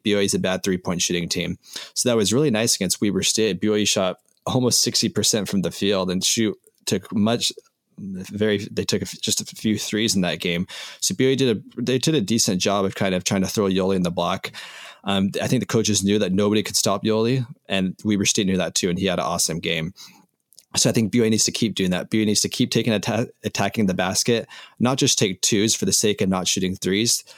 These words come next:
but taking good twos. And I think a lot of that comes in the half court sets. You know, we've really harped on that a lot of times, uh, in the past podcasts, but, and B Y U set pieces in the half court has been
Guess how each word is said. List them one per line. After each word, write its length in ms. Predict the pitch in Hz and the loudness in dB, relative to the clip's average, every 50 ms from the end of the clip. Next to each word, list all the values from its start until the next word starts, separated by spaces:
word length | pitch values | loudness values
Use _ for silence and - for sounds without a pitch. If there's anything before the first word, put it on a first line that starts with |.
| - - - - _ | -20 -20 -20 -8 _
but 120 | - 107 | -4 0
taking 320 | - 117 107 - 104 92 90 | 0 0 2 2 0 0 0
good 260 | 90 104 - 101 - | 2 0 0 2 0
twos. 440 | - - 87 80 82 90 92 - - - - - - - - - _ _ _ | 0 0 0 0 0 0 0 -2 -2 -6 -14 -20 -20 -20 -20 -20 _ _ _
And 140 | - 104 101 | -2 0 0
I 60 | 98 | 0
think 280 | 107 - 127 123 110 101 | 0 0 0 0 2 0
a 60 | 101 | 0
lot 140 | 104 104 120 | 2 2 2
of 60 | 120 | 2
that 160 | 110 95 92 | 0 0 0
comes 260 | - 113 104 101 - | 0 0 2 2 2
in 80 | 101 95 | 2 0
the 80 | 90 87 | 0 0
half 220 | 92 92 92 - | -2 -4 -4 -6
court 280 | - - 107 101 - - | -4 -2 -2 -2 0 -2
sets. 320 | - 85 82 90 - - | -2 -2 -2 -2 -2 0
You 60 | 101 | 0
know, 100 | 95 95 | 0 2
we've 160 | 90 95 90 104 | 0 0 0 0
really 140 | 101 95 95 | 0 0 -2
harped 340 | 95 - 101 104 104 - | -2 -2 -2 -2 0 0
on 140 | 101 92 92 87 | 0 0 2 0
that 240 | 87 85 92 - - _ - - _ _ _ _ _ _ _ _ _ _ - - - - | 0 0 -2 -4 -8 _ -20 -20 _ _ _ _ _ _ _ _ _ _ -10 -10 -4 -2
a 80 | 113 | 0
lot 120 | 110 107 107 | 2 2 2
of 60 | 101 | 0
times, 320 | - - 104 104 104 95 - | 0 0 2 2 0 0 0
uh, 160 | - 107 98 - - - | -2 -4 -4 -4 -4 -2
in 40 | 98 | -2
the 80 | 92 90 | -2 0
past 340 | - - 110 123 123 - - | -2 -2 0 0 -2 -2 -2
podcasts, 640 | - 101 92 92 - - 95 87 90 98 - - - - - - - - - _ _ | -2 -2 -2 -2 -2 -2 -2 -2 0 0 -2 -2 -4 -6 -12 -18 -18 -20 -20 _ _
but, 240 | - 110 104 95 - - | 0 0 2 0 -2 -2
and 220 | - 110 107 98 - _ - - - | -2 -2 -2 -2 -2 _ -14 -18 -4
B 160 | 123 - 123 127 | 0 2 2 4
Y 80 | 131 | 4
U 140 | 131 127 113 | 4 4 2
set 320 | - - - 120 117 - - | 2 2 2 0 0 -2 -2
pieces 320 | - 107 92 - 92 90 | -2 0 0 0 0 0
in 80 | 92 92 | -2 -2
the 40 | 90 | -2
half 200 | 92 92 85 - | -2 -4 -4 -4
court 240 | - 120 110 92 92 | -2 -2 0 0 0
has 140 | 110 95 - | -2 -2 0
been 380 | - 95 92 87 92 98 - | -2 0 0 0 0 0 -2